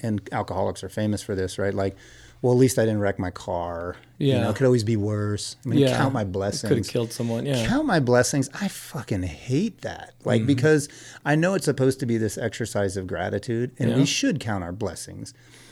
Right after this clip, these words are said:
Speaker 1: but it actually serves a different purpose. When
Speaker 2: Mm-hmm.
Speaker 1: most of the times when we do that, we, we're saying, "It's not so bad."
Speaker 2: Yeah.
Speaker 1: It's not so bad. But, like, when we talked about before, like, when, when you look around and hold your pain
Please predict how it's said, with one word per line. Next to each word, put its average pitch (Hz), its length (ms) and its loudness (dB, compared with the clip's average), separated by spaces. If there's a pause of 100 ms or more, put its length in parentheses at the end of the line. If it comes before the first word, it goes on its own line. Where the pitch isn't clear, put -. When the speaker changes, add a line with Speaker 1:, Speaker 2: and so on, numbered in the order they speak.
(140)
Speaker 1:
but 160 120 6
it 175 100 2
actually 180 320 0
serves 151 400 2
a 147 100 0
different 120 400 0
purpose. - 480 -6
When 120 120 2
Speaker 2:
Mm-hmm. 131 80 4
Speaker 1:
most 165 240 2
of 156 60 -4
the 139 60 -4
times 135 180 0
when 120 100 0
we 113 80 0
do 131 140 2
that, 117 200 4
we, 117 160 2
we're 127 160 0
saying, 127 480 0 (440)
"It's 160 160 0
not 120 200 2
so 107 100 -2
bad." 82 300 -6 (280)
Speaker 2:
Yeah. 110 240 0 (240)
Speaker 1:
It's - 160 -6
not 104 200 -4
so 98 100 -6
bad. 85 220 -4 (320)
But, 135 100 4
like, 135 140 6
when 131 120 4
we 135 80 4
talked 131 380 0
about 110 560 0
before, 139 580 0 (380)
like, 127 200 2
when, 135 340 4 (120)
when 127 180 4
you 202 320 4
look 170 260 4
around 147 220 2
and 107 80 0
hold 147 500 0
your 135 160 0
pain 127 540 -6